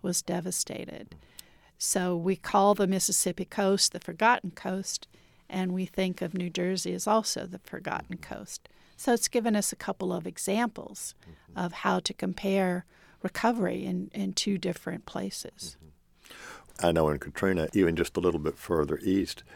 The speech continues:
Speaker 2: Mobile Bay, there was not a dock left in the bay
Speaker 1: Right.
Speaker 2: after Katrina.
Speaker 1: Right.
Speaker 2: Which doesn't sound like a big deal, but that was not just pleasure, but also commercial. I mean
Speaker 1: Exactly, exactly. And, and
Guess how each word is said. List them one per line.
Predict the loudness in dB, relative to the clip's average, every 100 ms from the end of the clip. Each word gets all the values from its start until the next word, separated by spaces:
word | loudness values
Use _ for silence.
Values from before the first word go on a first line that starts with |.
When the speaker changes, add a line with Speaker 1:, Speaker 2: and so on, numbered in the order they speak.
| -20 2
Speaker 2:
Mobile | 6 8 8
Bay, | 8 8
there | 8 4
was | 4
not | 4 4
a | 4
dock | 4 4 2 -2
left | -2 -4 -6
in | -6
the | -6
bay | -4 -4 -4 -10 -16 _ -8
Speaker 1:
Right. | -6 -6 -10 -6
Speaker 2:
after | -6 -6
Katrina. | -14 -6 -2 -2 -4 -10 -6
Speaker 1:
Right. | -4 -4 -12 2
Speaker 2:
Which | 4 6
doesn't | 6 4 4
sound | 6 6
like | 4
a | 2
big | 2 6
deal, | 6 6
but | 6
that | 2 2
was | -2 -6 -14 -12 0
not | 0 2
just | 0 0 0
pleasure, | 6 6 6
but | 2
also | 2 2 0 -4
commercial. | -2 2 2 0 -10 -16 _ -6
I | -2
mean |
Speaker 1:
Exactly, | 0 2 0 -4 -12 -8
exactly. | -6 0 0 0 0 2
And, | 2 2
and | 6 6 4